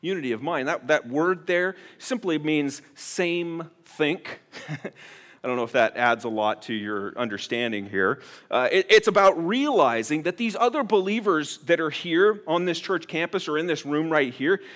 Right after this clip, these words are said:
they're not your enemy. Maybe they, maybe they would have been before.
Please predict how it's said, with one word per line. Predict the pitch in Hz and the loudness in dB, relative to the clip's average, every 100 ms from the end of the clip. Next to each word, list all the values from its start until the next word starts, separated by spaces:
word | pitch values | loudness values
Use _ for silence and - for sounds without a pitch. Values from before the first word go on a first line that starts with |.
| - - | -16 -2
they're | 214 | 0
not | 226 220 - | 0 -2 -2
your | 190 | 0
enemy. | 135 143 165 196 - _ _ _ _ _ _ _ _ - | 0 -2 -4 -6 -8 _ _ _ _ _ _ _ _ 2
Maybe | 175 208 | 4 4
they, | 175 147 135 | 4 2 0
maybe | 135 143 | -2 0
they | 135 | 2
would | 123 131 | 2 0
have | 113 | 0
been | 113 110 | -4 -6
before. | 98 - 135 90 | -12 -10 -8 -8